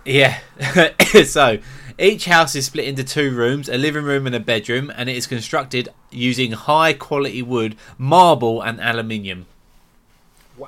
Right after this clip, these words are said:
Speaker 2: why do you need marble in a doghouse?
Speaker 1: <laughs> I don't know. Easy clean.
Speaker 2: Is it
Speaker 1: Um,
Speaker 2: marble floors? Yeah, I was gonna say.
Speaker 1: <laughs> So a
Speaker 2: Take
Speaker 1: British
Speaker 2: coach.
Speaker 1: desi-, <laughs> a British design company has launched the world's most luxurious doghouse,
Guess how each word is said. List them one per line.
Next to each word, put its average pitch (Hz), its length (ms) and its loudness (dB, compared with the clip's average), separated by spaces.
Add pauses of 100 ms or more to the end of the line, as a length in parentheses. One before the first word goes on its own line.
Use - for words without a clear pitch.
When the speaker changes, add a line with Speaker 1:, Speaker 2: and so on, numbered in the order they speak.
(260)
Speaker 2:
why 190 240 -8
do 254 180 -10
you 190 140 -6
need 180 220 -6
marble 160 460 -4
in 151 100 -8
a 143 40 -6
doghouse? 135 580 -10 (140)
Speaker 1:
<laughs> - 40 -20
I - 220 -4
don't - 440 -10
know. - 100 -10 (600)
Easy 143 320 -4
clean. 95 380 -8 (560)
Speaker 2:
Is 117 140 0
it 117 60 2
Speaker 1:
Um, 117 80 0
Speaker 2:
marble 175 300 -2
floors? 170 500 -4
Yeah, 180 260 -4
I 160 40 -8
was 151 80 -12
gonna 143 200 -12
say. 143 460 -6 (380)
Speaker 1:
<laughs> 131 500 -6 (440)
So 139 240 4
a 143 60 4
Speaker 2:
Take 131 80 -8
Speaker 1:
British 170 280 0
Speaker 2:
coach. 139 100 -10
Speaker 1:
desi-, 156 340 -2 (240)
<laughs> 139 140 -2
a 180 140 8
British 156 520 0
design 143 480 0
company 120 440 -6 (280)
has 127 480 0
launched 131 480 -2
the 120 80 -6
world's 135 360 -2
most 131 320 -6
luxurious 135 840 -4
doghouse, 101 680 -8